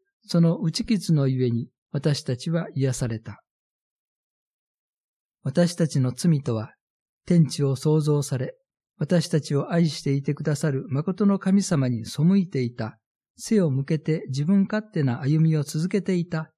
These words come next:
ということです。その背きの罪のために、イエス様は十字架にかかって死なれたのです。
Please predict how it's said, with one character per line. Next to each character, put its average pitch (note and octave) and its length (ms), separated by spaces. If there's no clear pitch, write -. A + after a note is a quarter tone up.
と D#3+ 80
い C#3 100
う A#2+ 60
こ B2 120
と A#2+ 120
で G#2+ 140
す。 - 260
そ - 200
の G#3 120
背 F#3+ 160
き G#3 120
の G#3 120
罪 F#3+ 280
の B2+ 120
た C3 140
め A2+ 140
に、 A#2 120
イ D#3+ 140
エ E3+ 60
ス E3 120
様 C3+ 240
は A2+ 180
十 D3 240
字 D#3 120
架 D#3+ 120
に D3 100
か C#3+ 160
か E3+ 100
っ E3+ 40
て - 360
死 - 160
な D3+ 100
れ D3 120
た B2+ 120
の A2+ 120
で G#2+ 140
す。 - 280